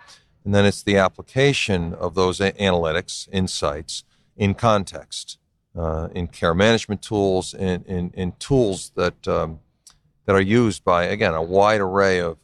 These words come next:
of folks who, who care for people. So, so these are clinical care providers, mental health per-, care providers, community care providers, social workers, and patients. Patients. We ourselves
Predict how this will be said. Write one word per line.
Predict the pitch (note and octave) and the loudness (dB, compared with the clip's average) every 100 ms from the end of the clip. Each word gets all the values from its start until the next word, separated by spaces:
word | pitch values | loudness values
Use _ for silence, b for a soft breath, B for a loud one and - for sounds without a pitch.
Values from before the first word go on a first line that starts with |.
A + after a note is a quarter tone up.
| - | -14
of | F2 - _ | -14 -14 _
folks | - G2 - - | -2 -2 -2 -8
who, | F#2+ E2+ D#2+ _ _ _ _ F2+ | -6 -6 -10 _ _ _ _ -20
who | F2+ | -20
care | - - G#2 G2+ | -16 0 4 4
for | - | 0
people. | E2+ E2 D2+ - | -8 -8 -10 -10
So, | E2+ - G2+ F2+ B B B | -12 0 2 2 B B B
so | C3+ | -2
these | E3+ D3 | 0 4
are | A#2+ | 2
clinical | - B2+ A#2+ B2 B2+ B2 A#2+ _ | 2 2 2 2 -2 -2 -4 _
care | A#2+ A#2 | 2 2
providers, | - A2+ A2+ A2 A2 G#2+ F#2 | 2 0 2 4 0 -4 -4
mental | F2 D#2+ E2+ | -4 -4 -6
health | F2 G#2+ G#2+ | 2 2 2
per-, | _ G#2+ G2 - _ | _ -2 -2 -4 _
care | G#2 F#2+ | 0 0
providers, | F#2+ F#2+ F#2+ F#2 - | 0 2 2 0 -6
community | - F2+ F2+ G2+ G#2+ A2 | -6 -2 2 2 2 0
care | - G#2+ | 2 0
providers, | G2 F#2 F#2+ F#2 F2+ | 0 0 0 0 -4
social | - G2+ F#2+ - G2 | -4 -2 -2 -2 -2
workers, | F#2+ F2+ F#2+ F2+ - _ _ _ | 0 -2 -6 -10 -16 _ _ _
and | F#2 - | -8 -2
patients. | C3+ B2 - - - - _ _ _ _ | 0 0 -4 -14 -18 -18 _ _ _ _
Patients. | A#2 G2+ - - | 0 0 -4 -14
We | G2+ A2 B2+ A#2 | -6 0 2 4
ourselves | G2+ F#2 - - G2+ D2+ D#2 - | 2 2 -2 0 0 0 -8 -16